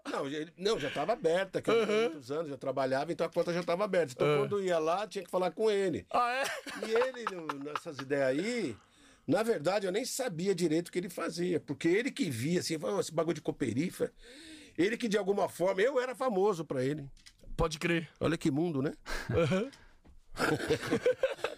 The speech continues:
Speaker 1: E eu era, pra ele, eu era famoso, porque
Speaker 2: Sim,
Speaker 1: assim,
Speaker 2: sim,
Speaker 1: ele
Speaker 2: sim,
Speaker 1: não era
Speaker 2: sim.
Speaker 1: um cara conhecido ainda, e depois ele se tornou, através do talento dele, quem ele é. E eu continuo no mesmo lugar ali. <laughs>
Speaker 2: Caraca, então ele foi o gerente da sua conta,
Speaker 1: É,
Speaker 2: aí vocês
Speaker 1: cara,
Speaker 2: trocando
Speaker 1: é.
Speaker 2: ideia, aí você, você viu ele saindo
Speaker 1: Hoje ele
Speaker 2: do
Speaker 1: é
Speaker 2: banco.
Speaker 1: gerente da nossa amizade.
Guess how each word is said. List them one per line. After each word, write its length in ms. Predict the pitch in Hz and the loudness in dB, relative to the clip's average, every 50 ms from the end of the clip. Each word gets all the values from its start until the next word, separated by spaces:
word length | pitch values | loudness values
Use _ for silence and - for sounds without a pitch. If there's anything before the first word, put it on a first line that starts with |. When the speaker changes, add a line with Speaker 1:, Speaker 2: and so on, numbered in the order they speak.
| - - - - - | -12 -12 -10 -2 0
Speaker 1:
E 140 | 110 113 | 2 4
eu 160 | 127 143 160 165 | 4 4 4 2
era, 160 | 175 190 - | 2 0 -2
pra 200 | - 143 147 120 | -2 0 0 2
ele, 200 | 120 143 170 208 | 2 2 2 2
eu 60 | 202 | 0
era 140 | 202 208 214 | 0 0 -2
famoso, 440 | - - 240 269 214 190 175 143 131 | -4 -4 -2 0 0 0 0 0 -2
porque 140 | - 147 127 | -2 -2 0
Speaker 2:
Sim, 40 | 151 | 0
Speaker 1:
assim, 80 | 131 - | 0 0
Speaker 2:
sim, 80 | - 143 | 2 2
Speaker 1:
ele 120 | 131 131 | 2 2
Speaker 2:
sim, 60 | 131 139 | 2 2
Speaker 1:
não 80 | 135 | 2
era 100 | 135 135 | 2 2
Speaker 2:
sim. 60 | 135 | 0
Speaker 1:
um 20 | 120 | 0
cara 200 | - 135 127 127 | 0 0 0 0
conhecido 540 | - 139 135 143 - - - 147 160 170 180 | 0 2 0 2 0 0 -2 -2 0 0 0
ainda, 360 | 180 180 180 202 - 262 277 - - - - - - - - - - - - - | 0 2 2 2 2 0 -2 -6 -12 -20 -20 -18 -16 -14 -14 -14 -14 -14 -6 0
e 60 | - 135 | 2 2
depois 320 | 139 120 143 151 139 135 | 2 4 2 2 2 2
ele 100 | 160 160 | 0 -2
se 120 | - - 165 | -2 -4 0
tornou, 320 | - 180 165 139 139 151 | 2 2 2 4 2 2
através 320 | 156 - 156 131 127 127 120 | 2 0 0 0 0 0 -2
do 60 | 123 | -2
talento 340 | 117 147 131 131 131 - 143 | -2 -2 0 0 0 -2 0
dele, 280 | 131 131 135 147 170 170 | 0 0 0 0 0 -2
quem 140 | - - - | -2 0 0
ele 140 | - 349 370 | 2 2 2
é. 260 | 339 262 190 - 135 - - - _ _ _ - - - - - - _ - | 2 2 0 -2 -4 -6 -14 -20 _ _ _ -20 -20 -20 -20 -20 -18 _ 0
E 100 | 104 107 | 2 2
eu 100 | 117 120 | 2 2
continuo 360 | - 147 143 - - - 160 | 2 0 -2 -2 0 0 2
no 40 | 156 | 2
mesmo 140 | 165 202 277 | 2 0 0
lugar 300 | 285 269 196 170 165 170 240 | -2 0 0 0 0 0 0
ali. 180 | 220 147 131 - - - - - - - - - 156 - | -2 -2 -2 -4 -4 -2 -2 -4 -4 -4 -2 -2 -4 -4
<laughs> 480 | - - - 113 - - - - - | -4 -8 -8 -8 -6 -6 -6 -6 -2
Speaker 2:
Caraca, 460 | - 240 254 247 233 240 262 262 214 247 | -2 0 0 0 0 0 0 0 -2 -4
então 160 | 185 - 233 | -2 0 0
ele 100 | 240 233 | 0 0
foi 140 | - 247 247 | -2 -2 -2
o 20 | |
gerente 340 | 196 220 226 226 226 - 240 233 | 0 0 0 0 -2 -4 -2 -2
da 100 | 240 - | -2 0
sua 200 | - 226 220 208 | 0 0 -2 -2
conta, 280 | - - 208 233 285 262 | 0 2 2 4 4 4
Speaker 1:
É, 140 | 151 - 131 | 4 2 2
Speaker 2:
aí 140 | 135 247 - | 0 -2 -2
vocês 140 | - 247 220 | -6 -8 -10
Speaker 1:
cara, 40 | - | -10
Speaker 2:
trocando 300 | - - - 247 247 247 | -10 -6 -6 -4 -4 -4
Speaker 1:
é. 40 | |
Speaker 2:
ideia, 360 | 226 185 202 214 233 254 254 247 | -4 -4 -2 0 0 0 2 0
aí 80 | 226 | 0
você, 160 | - - 240 | -2 -2 -6
você 300 | 202 180 - - - 202 | -6 -6 -6 -2 -2 -2
viu 220 | 185 180 220 226 233 | -2 0 0 2 2
ele 180 | 220 214 214 | 2 2 -2
saindo 380 | - - 214 196 196 196 196 139 | -8 -6 -6 -4 -4 -2 0 0
Speaker 1:
Hoje 120 | 147 143 175 | 2 2 2
ele 80 | 185 | 0
Speaker 2:
do 20 | 196 | 0
Speaker 1:
é 20 | |
Speaker 2:
banco. 120 | 185 147 185 | 0 0 0
Speaker 1:
gerente 260 | - 185 185 - 185 | 0 0 -2 -2 -4
da 100 | 196 196 | -6 -4
nossa 200 | 196 180 - 202 | -4 -4 -6 -6
amizade. 440 | 208 190 131 147 143 143 131 110 | -8 -6 -6 -6 -6 -6 -8 -10